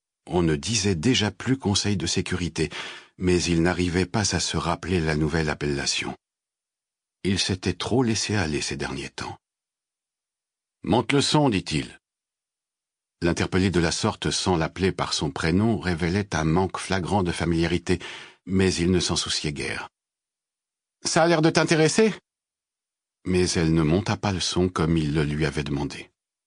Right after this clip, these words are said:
Elle s'assit pour se brosser les cheveux. Luoji tendit la main vers la table de chevet pour saisir un briquet et une cigarette.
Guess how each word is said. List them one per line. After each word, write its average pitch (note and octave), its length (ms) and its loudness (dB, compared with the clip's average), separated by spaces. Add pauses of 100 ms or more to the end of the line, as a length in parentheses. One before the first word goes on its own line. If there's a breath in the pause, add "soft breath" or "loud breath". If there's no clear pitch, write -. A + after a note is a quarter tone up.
(640)
Elle F2+ 200 2
s'assit G2 400 -2
pour - 160 -6
se - 120 -4
brosser F2 340 -4
les D#2 100 -4
cheveux. - 300 -2 (1300)
Luoji A#2+ 480 4
tendit G#2 240 2
la G2 120 4
main G#2+ 100 4
vers F#2 180 0
la F2 120 0
table E2+ 260 0
de E2 80 -2
chevet F#2+ 380 0
pour G2 220 -2
saisir F2 360 -2
un F2 80 2
briquet E2 480 -2
et D#2+ 60 -2
une D#2 160 0
cigarette. D#2 560 -4